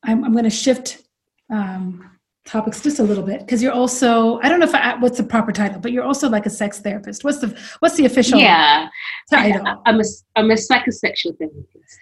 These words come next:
Speaker 2: Sex
Speaker 1: Psycho-
Speaker 2: therapist, yes, people say it, but I,
Speaker 1: Okay.
Speaker 2: psychosexual, I, I, I work with sexual dysfunctions and sexual
Speaker 1: Okay.
Speaker 2: issues within relationships, but not just
Speaker 1: Okay.
Speaker 2: sort of looking at, um, people having intercourse. It's more than that.
Speaker 1: Okay.
Speaker 2: It's sort of
Speaker 1: It's more
Speaker 2: looking
Speaker 1: than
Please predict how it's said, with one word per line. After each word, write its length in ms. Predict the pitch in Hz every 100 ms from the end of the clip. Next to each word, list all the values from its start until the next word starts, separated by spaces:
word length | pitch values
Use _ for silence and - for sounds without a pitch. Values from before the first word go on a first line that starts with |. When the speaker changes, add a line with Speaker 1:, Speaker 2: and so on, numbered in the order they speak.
| -
Speaker 2:
Sex 260 | - 214
Speaker 1:
Psycho- 220 | - 226 226
Speaker 2:
therapist, 300 | 190 220 196
yes, 260 | 190 - - -
people 260 | 208 214
say 320 | 208 - 180
it, 100 | 143 -
but 100 | 202 - 214
I, 40 |
Speaker 1:
Okay. 260 | 214 202 202 -
Speaker 2:
psychosexual, 680 | 427 381 - - - 269 -
I, 320 | - - 233 - - -
I, 100 | 220 220
I 60 | 220
work 260 | 240 233
with 80 | 226
sexual 320 | - 190 - -
dysfunctions 800 | - - - 226 - 214 202 202
and 160 | 160
sexual 440 | 160 - - 339 -
Speaker 1:
Okay. 160 | 214
Speaker 2:
issues 400 | 214 - 233 220
within 280 | 208 190 180
relationships, 840 | 175 175 175 - 170 180 - - - _ - _ _ _ _ _ _ _ _ _ -
but 140 | 202
not 160 | 214 -
just 160 | 226
Speaker 1:
Okay. 100 | 196
Speaker 2:
sort 120 | 190 160
of 60 |
looking 400 | 170 190 190 180 180
at, 240 | 170 - - -
um, 480 | 160 156 156 156 156 _ _ _ -
people 300 | 196 349 311 -
having 400 | - - - - -
intercourse. 500 | 160 - - 131 135
It's 160 | - -
more 180 | 202
than 100 | 151
that. 180 | 139 208
Speaker 1:
Okay. 160 | - 208
Speaker 2:
It's 120 | 220
sort 100 | 330
of 40 | 240
Speaker 1:
It's 100 | 208
more 140 | 214
Speaker 2:
looking 180 | 208
Speaker 1:
than 60 | 190